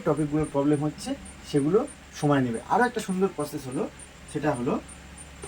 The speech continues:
সুন্দর একটা প্রসেস, সেটা হচ্ছে টু ডেজ স্ট্র্যাটেজি, টু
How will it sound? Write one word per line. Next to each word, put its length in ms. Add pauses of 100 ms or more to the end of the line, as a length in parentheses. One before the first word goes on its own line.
(440)
সুন্দর 200
একটা 240
প্রসেস, 260
সেটা 160
হচ্ছে 280 (460)
টু 160
ডেজ 220 (400)
স্ট্র্যাটেজি, 460 (1120)
টু 140